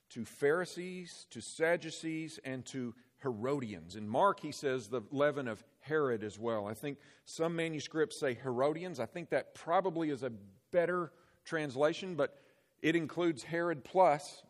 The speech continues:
some Ians, some people that follow Herod. Well, let me break these down for you. The Pharisees are legalists. They have taken the Mosaic law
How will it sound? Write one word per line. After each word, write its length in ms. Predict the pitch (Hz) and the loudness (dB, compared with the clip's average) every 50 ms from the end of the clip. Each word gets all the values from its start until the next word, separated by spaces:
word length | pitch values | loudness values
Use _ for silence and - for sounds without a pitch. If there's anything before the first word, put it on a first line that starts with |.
| _ | _
some 380 | _ - - 143 139 127 127 - _ - | _ -14 -8 -6 -6 -6 -6 -10 _ -10
Ians, 420 | 165 175 139 113 87 82 82 - - | -8 -6 -6 -6 -8 -10 -16 -16 -14
some 120 | - 107 | -12 -10
people 260 | 101 156 151 - 143 127 | -10 -10 -8 -8 -4 -4
that 120 | 127 - - | -6 -6 -4
follow 420 | - 180 170 170 156 135 110 92 - - _ _ | -2 0 0 0 0 -2 -4 -6 -10 -16 _ _
Herod. 280 | 135 120 101 87 82 - - - _ _ _ _ _ _ _ _ _ _ _ _ _ _ _ _ _ | -6 -6 -6 -6 -10 -14 -20 -20 _ _ _ _ _ _ _ _ _ _ _ _ _ _ _ _ _
Well, 100 | _ 113 | _ -6
let 80 | 131 156 | -4 -2
me 60 | 175 | -2
break 240 | 165 147 175 170 165 | 2 4 2 2 2
these 180 | - 180 147 113 | 0 -6 -4 -2
down 280 | 165 160 165 170 151 | -2 -2 0 -2 -2
for 160 | - 147 143 | 0 0 0
you. 100 | 127 123 | 0 0
The 100 | 117 123 | -2 -4
Pharisees 680 | 120 - - 175 196 226 226 - - - 156 147 151 143 | -6 -4 0 4 6 6 6 4 2 -4 -4 -4 -2 -4
are 220 | 151 - 135 127 120 | -2 0 0 0 2
legalists. 1040 | 127 131 147 175 185 143 156 135 110 95 - - - _ - - - - - - _ _ _ _ _ _ _ _ _ _ _ _ _ _ _ _ _ _ _ _ _ _ _ | 2 2 2 0 2 2 0 -2 -2 -4 -8 -14 -14 _ -10 -10 -10 -10 -10 -14 _ _ _ _ _ _ _ _ _ _ _ _ _ _ _ _ _ _ _ _ _ _ _
They 140 | _ 139 175 | _ 6 6
have 100 | 190 180 | 6 4
taken 320 | - 185 190 190 - 196 165 | 6 4 4 6 6 4 2
the 60 | 143 | 2
Mosaic 600 | 131 135 143 147 127 113 151 170 202 220 220 - | 2 4 2 2 4 4 6 6 6 6 4 6
law 460 | 180 185 165 165 165 175 196 190 - | 8 8 10 12 12 10 8 6 4